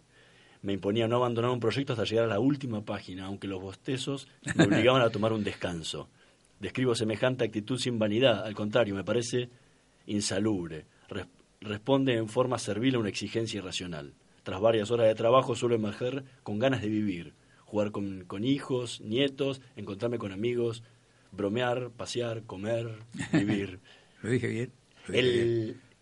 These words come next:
Speaker 1: cuando,
Speaker 2: <laughs>
Speaker 1: ¿tienen algún esquema para escribir? ¿En algún momento del día se dedica X horas o, o es una cuestión de
Speaker 2: No, no
Speaker 1: inspiración
Speaker 2: ahora,
Speaker 1: natural?
Speaker 2: no ahora,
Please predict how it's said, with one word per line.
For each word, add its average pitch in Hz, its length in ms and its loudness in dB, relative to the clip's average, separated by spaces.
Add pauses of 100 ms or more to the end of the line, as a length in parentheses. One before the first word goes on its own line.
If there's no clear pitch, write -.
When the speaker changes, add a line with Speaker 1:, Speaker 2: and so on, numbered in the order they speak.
Speaker 1:
cuando, 117 320 4 (340)
Speaker 2:
<laughs> - 320 -20
Speaker 1:
¿tienen 214 300 -2 (720)
algún 120 300 -2
esquema 262 440 -4
para 117 140 -8
escribir? - 380 -12 (560)
¿En 107 120 -14
algún 127 240 0
momento 135 400 -2
del 104 140 -4
día 180 300 4
se 113 160 -4
dedica 120 360 0
X 131 420 -6
horas 156 560 -2 (180)
o, 107 440 -6
o 107 80 -4
es 113 120 -6
una 107 120 -8
cuestión 107 320 -12
de 98 140 -8
Speaker 2:
No, 143 180 8
no - 40 6
Speaker 1:
inspiración 156 180 6 (100)
Speaker 2:
ahora, 98 160 6
Speaker 1:
natural? 92 440 -6
Speaker 2:
no 139 140 6
ahora, 92 320 2